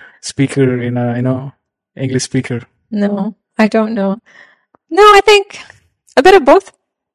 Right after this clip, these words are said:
Speaker 1: Mm-hmm.
Speaker 2: I think a bit of both.
Speaker 1: You have been out, outside of Bahrain also?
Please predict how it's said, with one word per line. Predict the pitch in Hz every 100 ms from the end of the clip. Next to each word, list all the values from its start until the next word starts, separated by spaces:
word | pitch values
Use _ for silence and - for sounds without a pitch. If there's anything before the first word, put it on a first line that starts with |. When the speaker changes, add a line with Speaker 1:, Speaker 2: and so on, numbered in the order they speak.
| _
Speaker 1:
Mm-hmm. | 131 117 131 - _ _ _ -
Speaker 2:
I | 247
think | 262
a | 269
bit | 220
of | 214
both. | 302 240 _ -
Speaker 1:
You | 120
have | 117 156
been | 151 123
out, | 120
outside | - 120 131 117
of | 110
Bahrain | 107 107 107
also? | 110 -